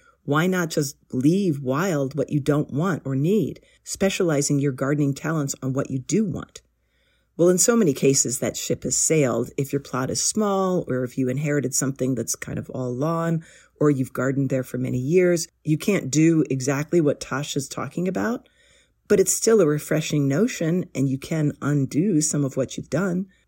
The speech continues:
And if you happen to be a listener who does have a lot of wild space on your property, isn't this philosophy wonderful? Just think about it.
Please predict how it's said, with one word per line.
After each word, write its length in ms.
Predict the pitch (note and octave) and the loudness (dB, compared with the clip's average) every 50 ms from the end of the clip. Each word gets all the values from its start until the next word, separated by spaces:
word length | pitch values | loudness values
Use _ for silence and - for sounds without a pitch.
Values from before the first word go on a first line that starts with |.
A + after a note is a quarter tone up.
| _ _ _ _ _ _ - | _ _ _ _ _ _ 2
And 120 | E3+ E3+ | 4 4
if 140 | E3+ E3 D3 | 4 4 2
you 80 | E3 | 0
happen 640 | E3+ E3 - - - - - A4+ - - D#3+ C#3+ D3 D3 | -2 -2 -6 -6 -4 -4 -4 -4 0 2 2 4 4 2
to 120 | - - | 0 2
be 140 | C#3 D#3 D3+ | 4 4 6
a 40 | D3+ | 6
listener 460 | D3+ D#3+ D#3+ - - E3 D3+ C#3+ C#3+ | 6 4 2 2 0 0 0 0 0
who 160 | C#3 D3 C#3+ | -2 -2 -2
does 360 | C#3 - D3+ D#3+ G#3 B3+ B3+ - | 0 0 0 2 2 2 0 0
have 200 | - C#3+ C#3 C#3+ | -2 -4 -4 -2
a 60 | C#3 | -2
lot 180 | C3 B2+ C#3 | -2 -2 -2
of 120 | C#3+ C3 C3 | -4 -4 -4
wild 260 | C#3 C3+ C3+ C#3+ D3 | -4 -2 -2 -2 -4
space 360 | - - - C#3 D3 D3 - | -6 -4 -2 -2 -2 0 -2
on 120 | D3 C#3 C#3 | -2 -2 -2
your 80 | C3+ | -4
property, 580 | - - D#3 F3 - - D#3+ C#3 C3+ C#3 D3+ D#3+ - _ _ _ _ _ _ _ _ | -4 -4 -6 -6 -4 -4 -2 -2 0 -2 -2 -4 -8 _ _ _ _ _ _ _ _
isn't 340 | - G3 G#3 - C#4 C#4+ C#4+ | 4 4 4 6 4 2 2
this 140 | - A3 - | 0 -2 -4
philosophy 640 | - - D#3+ D3 C3 C3 D#3 - - E3+ - F#3 D3+ | -2 -2 -2 0 0 0 -2 -2 -2 0 2 2 2
wonderful? 540 | C3 B2+ C3+ D3 F3+ - - A3+ A#3+ B3+ B3+ - _ _ _ _ _ _ _ | 2 0 0 -2 -2 -2 -2 -2 -2 -2 -4 -8 _ _ _ _ _ _ _
Just 220 | - - B3 A#3 - | -4 -2 -2 0 2
think 160 | B3 B3+ B3+ | 2 2 2
about 220 | - F3 C3 - | 2 0 -2 -2
it. 100 | - - | -4 -6